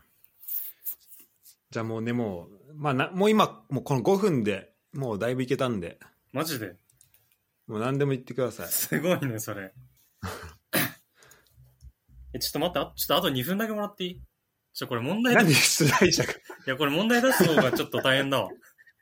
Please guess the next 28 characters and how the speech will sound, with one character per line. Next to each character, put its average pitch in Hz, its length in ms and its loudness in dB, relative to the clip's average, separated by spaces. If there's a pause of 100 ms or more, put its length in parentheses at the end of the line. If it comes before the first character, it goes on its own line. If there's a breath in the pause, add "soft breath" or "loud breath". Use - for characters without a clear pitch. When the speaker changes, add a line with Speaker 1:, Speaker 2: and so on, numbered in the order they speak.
(100)
Speaker 1:
<laughs> - 1900 -4
じ - 80 -4
ゃ 117 60 4
あ - 20 -8
あ - 20 -6
と 120 60 -2
二 127 140 2
分 107 240 -2
で。 85 80 -14
Speaker 2:
ち - 80 -12
ょ - 20 -12
っ - 40 -10
と 139 80 2
あ 147 40 -2
と 160 100 -2
二 147 140 -4
分、 120 160 -6
す 127 220 -14
み 127 60 -4
ま 127 60 -6
せ 131 100 -4
ん、 110 100 -2
お - 20 -6
願 117 140 -4
い - 20 -6
し 120 80 -10
ま 117 220 -8
す。 - 340 -6